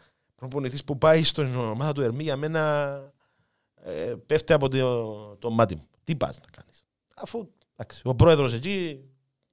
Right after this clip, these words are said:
ό,τι θέλει κάνει. Αύριο μπορεί, μπορεί να κάνεις μια δήλωση, να μην του αρέσει και να σου πει φύγε. Όπως έκανε ο, ο Μαρίνος ο Σετσάς. Εντάξει, αυτή είναι η νοοτροπία του πρόεδρου.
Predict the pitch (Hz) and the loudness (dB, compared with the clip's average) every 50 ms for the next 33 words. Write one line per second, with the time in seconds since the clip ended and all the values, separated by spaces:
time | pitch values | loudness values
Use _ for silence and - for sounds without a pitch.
0 | _ _ _ _ 151 147 123 113 131 123 104 - - 80 65 - _ _ _ _ | _ _ _ _ -14 -12 -8 -6 -6 -4 -6 -6 -8 -10 -12 -12 _ _ _ _
1 | 117 135 151 143 135 139 131 131 143 151 147 139 127 139 151 156 170 165 151 123 | 4 6 6 6 4 2 2 2 2 2 2 2 4 4 4 4 4 2 2 0
2 | - - 165 180 170 135 120 151 165 160 160 147 160 196 220 208 - 175 156 180 | 0 2 2 2 2 0 2 4 6 6 6 6 6 6 6 6 6 2 2 2
3 | 196 170 147 131 135 214 240 262 269 226 247 240 233 220 208 208 202 196 190 185 | 4 4 6 6 6 6 4 2 0 2 2 2 2 2 0 -2 -4 -6 -4 -2
4 | 180 165 147 185 190 220 185 - 151 107 - - - _ _ _ _ _ _ _ | -2 -2 -2 -4 -6 -6 -6 -6 -8 -10 -10 -14 -20 _ _ _ _ _ _ _
5 | _ _ - 202 160 170 190 190 196 196 180 175 170 160 156 156 156 156 151 143 | _ _ -6 -6 -4 -4 -2 -4 -4 -2 -2 -2 -2 -2 -2 -2 -2 -2 -4 2
6 | 156 156 160 165 143 135 131 120 117 - - - - - - _ _ _ _ _ | 2 4 4 4 0 -2 -4 -6 -6 -8 -10 -10 -12 -16 -20 _ _ _ _ _
7 | _ _ _ _ _ _ - - - - - - - - 277 285 277 277 262 220 | _ _ _ _ _ _ -16 -14 -10 -6 -6 -6 -2 0 0 2 4 4 6 6
8 | 247 240 233 254 254 247 254 220 202 214 208 165 107 - | 6 6 8 8 6 6 6 4 4 4 4 4 2 -2